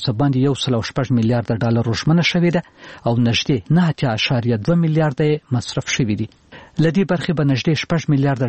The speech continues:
ډالر چې د ژمنې موده یې پوره شوې ده، ښایي هیڅ مصرف نه شي. ډیجیټل ژورنال د سیګار په استناد لیکي چې له سیاسي جوړجاړي وروسته به نورو پنځه اعشاریه دوه میلیارده ډالرو ته ضرورت پیدا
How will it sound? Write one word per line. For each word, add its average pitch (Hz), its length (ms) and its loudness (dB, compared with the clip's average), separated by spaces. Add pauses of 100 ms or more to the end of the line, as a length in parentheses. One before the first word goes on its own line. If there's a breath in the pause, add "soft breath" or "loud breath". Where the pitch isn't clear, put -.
ډالر 123 240 0 (140)
چې - 140 -2
د - 20 0 (100)
ژمنې 156 340 2
موده 113 240 0
یې 107 140 -4
پوره 117 260 -2
شوې 175 260 2
ده، 160 60 0 (140)
ښایي 117 260 0 (160)
هیڅ 123 160 0 (160)
مصرف - 400 -4
نه 107 100 0
شي. - 100 -6 (680 loud breath)
ډیجیټل 160 480 2
ژورنال 156 340 2 (200)
د - 0 - (120)
سیګار 143 320 0
په 147 120 -2
استناد 139 400 0
لیکي 135 220 0
چې - 160 -12
له 110 140 0
سیاسي 120 320 0
جوړجاړي 117 400 0
وروسته 135 380 0
به 165 60 0 (560 loud breath)
نورو 175 200 2 (120)
پنځه 139 280 2
اعشاریه 120 360 0
دوه 117 240 -2
میلیارده 113 440 0
ډالرو 127 360 0
ته 151 180 0
ضرورت 113 420 -4
پیدا 123 200 0